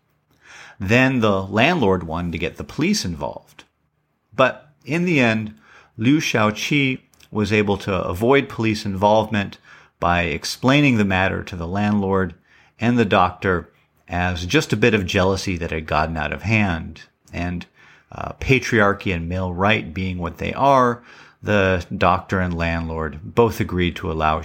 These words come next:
Liu Shaoqi to keep the whole matter quiet. Still,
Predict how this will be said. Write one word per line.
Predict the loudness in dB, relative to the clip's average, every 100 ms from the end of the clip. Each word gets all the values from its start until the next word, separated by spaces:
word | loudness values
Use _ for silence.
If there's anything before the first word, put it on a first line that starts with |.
| -8
Liu | -6 -2 -2
Shaoqi | -2 -2 -2 -4 -6 -6
to |
keep | -6 -10 -10
the | -10
whole | -8 -8
matter | -6 -6 -10
quiet. | 0 4 4 2 -4 _ _ _ _ _ _ _ _ -18
Still, | 0 4 4 0